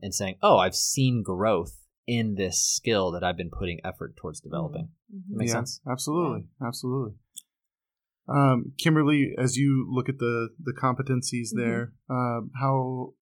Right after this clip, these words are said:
Speaker 3: has that been helpful to you?
Speaker 2: Yeah, so I, one of the things definitely is the, the leadership piece. I think some of what I learned around that and, and the type of leader that I am came from looking through some of the competencies. And then, um, I think with that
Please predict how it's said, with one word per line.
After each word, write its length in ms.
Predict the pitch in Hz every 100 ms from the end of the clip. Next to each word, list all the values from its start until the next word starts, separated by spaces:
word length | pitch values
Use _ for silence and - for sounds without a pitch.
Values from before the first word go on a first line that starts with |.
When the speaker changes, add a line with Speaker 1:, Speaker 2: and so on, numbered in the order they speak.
| _ -
Speaker 3:
has 160 | 135 104
that 200 | 123 113
been 140 | 113
helpful 340 | 120 120 - 117
to 100 | 123
you? 200 | 123 113 _ _ _ _ _ _ _ _ _ _
Speaker 2:
Yeah, 180 | 233 247
so 460 | 233 254 240 220 196
I, 120 | 190
one 260 | - 202 214
of 60 | 214
the 100 | 214
things 300 | 196 185 180
definitely 600 | 160 165 165 - 165 160
is 220 | 160 165
the, 360 | 165 151 147 165
the 120 | 165
leadership 600 | 165 156 156 - 165 -
piece. 220 | 170 160
I 60 | 160
think 140 | 160
some 160 | - 156
of 60 | 151
what 120 | 151
I 100 | 147
learned 280 | 147 143 143
around 280 | 151 147 147
that 260 | 131 147
and, 100 | -
and 160 | 151 151
the 140 | 139 -
type 200 | 156 -
of 120 | 160
leader 280 | 160 156 160
that 160 | 160 165
I 100 | 165 160
am 200 | 160 165 _ _ _ _ -
came 180 | 190 170
from 180 | 170
looking 300 | 143 139 160
through 140 | 156 156
some 180 | 170 151
of 60 |
the 100 | 160 -
competencies. 840 | 127 165 - 170 165 170 160 160 165
And 180 | 175 190
then, 320 | 180 180 185 - _ _ -
um, 580 | 202 185 160 156 170 - - - -
I 80 | 214
think 280 | 262 247 233 _
with 180 | 190 196 -
that 400 | 160 170 165